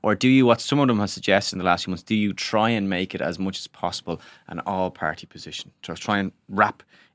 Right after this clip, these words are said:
everybody within the Brexit success. So obviously Taoiseach is the <laughs> office holder. It'll be his, it'll be his, like, you know, trumpeting of whatever comes out of this. But do you try and say, "Well, you wouldn't have got there if it wasn't for us"? And if you're Micheál Martin and you have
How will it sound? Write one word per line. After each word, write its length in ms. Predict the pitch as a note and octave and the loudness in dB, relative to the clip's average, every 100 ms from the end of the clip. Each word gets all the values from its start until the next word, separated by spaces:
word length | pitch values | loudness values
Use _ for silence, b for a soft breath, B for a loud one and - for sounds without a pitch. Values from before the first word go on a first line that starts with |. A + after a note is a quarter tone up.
| - | 0
everybody 540 | A#2+ A2+ F2+ F2 D#2 | 2 2 -4 -6 -8
within 380 | D#2 F2 E2+ D2 | -10 -8 -10 -10
the 80 | - | -14
Brexit 340 | E2 E2 - - | -8 -8 -8 -16
success. 380 | - - D#2+ | -12 -10 -10
So 120 | - C#2 | -10 -6
obviously 320 | F#2 - E2 | -6 -6 -10
Taoiseach 260 | - F2 - | -8 -10 -8
is 60 | |
the 180 | - - | -6 -4
<laughs> 20 | |
office 280 | - G#2+ F2 | -2 -4 -6
holder. 300 | E2+ E2 D#2+ | -8 -4 -6
It'll 240 | C#2+ - G2+ | -6 -12 -18
be 160 | D#2+ | -14
his, 340 | F#2 E2+ D#2 - b b b b _ | -10 -8 -8 -12 b b b b _
it'll 180 | - F2 | -12 -8
be 100 | F2+ | -6
his, 240 | F#2+ E2 | -6 -6
like, 140 | D2+ - | -8 -14
you 60 | |
know, 160 | D2+ D2+ _ _ _ _ _ _ _ | -16 -16 _ _ _ _ _ _ _
trumpeting 460 | - A#2 G2+ F#2+ F2 | 0 0 2 0 0
of 200 | F2+ F#2 | 0 2
whatever 340 | F#2 F2 F2 B B B | 2 2 -2 B B B
comes 200 | G2+ F#2 | 0 4
out 160 | G2+ G2+ | 6 4
of 80 | |
this. 160 | F2 F2+ | 2 -2
But 200 | - F2+ | -4 -2
do 100 | G2 | 0
you 80 | F#2+ | 0
try 200 | - F#2+ | 2 0
and 100 | E2+ | 0
say, 80 | E2+ | -2
"Well, 160 | F2+ | 0
you 80 | G2+ | 0
wouldn't 160 | G#2+ F#2+ | 0 0
have 60 | |
got 180 | - F#2 | 2 2
there 100 | E2+ | 0
if 60 | D#2 | -6
it 60 | |
wasn't 240 | D#2 E2 - | -8 -10 -10
for 120 | D#2+ | -10
us"? 140 | F2+ - b b b b b b | -10 -16 b b b b b b
And 80 | G2+ | -4
if 100 | G2+ | -2
you're 80 | A2 | 0
Micheál 300 | G#2 G2 F#2 | 2 2 2
Martin 340 | F2+ F#2+ - D#2+ | 2 2 0 -6
and 140 | E2 | -8
you 100 | E2+ | -8
have 380 | E2+ E2 E2 | -6 -6 -6